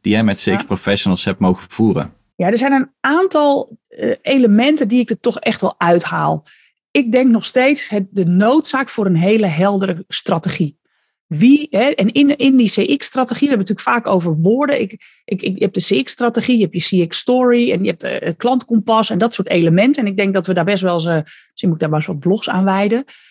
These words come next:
Speaker 2: Maar een heldere strategie als C X-team.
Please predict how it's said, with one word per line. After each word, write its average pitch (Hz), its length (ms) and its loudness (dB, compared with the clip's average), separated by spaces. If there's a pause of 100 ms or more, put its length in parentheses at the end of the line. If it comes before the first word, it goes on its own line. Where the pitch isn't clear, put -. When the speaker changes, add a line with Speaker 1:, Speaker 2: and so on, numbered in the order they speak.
(140)
Speaker 2:
Maar - 180 -4
een 202 120 2
heldere 240 500 0
strategie 240 680 -2
als 190 200 -2
C 190 280 -2
X-team. 339 420 0